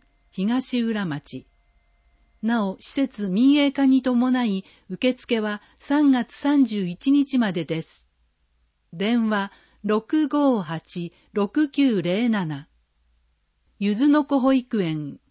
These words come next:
松田新田町。電話六七四二零二零。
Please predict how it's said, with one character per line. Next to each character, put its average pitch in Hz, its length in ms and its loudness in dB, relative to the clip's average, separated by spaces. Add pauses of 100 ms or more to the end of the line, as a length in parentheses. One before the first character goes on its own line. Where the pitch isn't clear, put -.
(320)
松 202 320 -6
田 285 160 0
新 269 320 4
田 247 260 2
町。 147 500 -8 (680)
電 226 400 0
話 202 240 -2 (340)
六 202 400 0
七 277 380 4
四 185 460 -2 (220)
二 294 360 4
零 247 320 2
二 220 320 2
零。 170 380 -4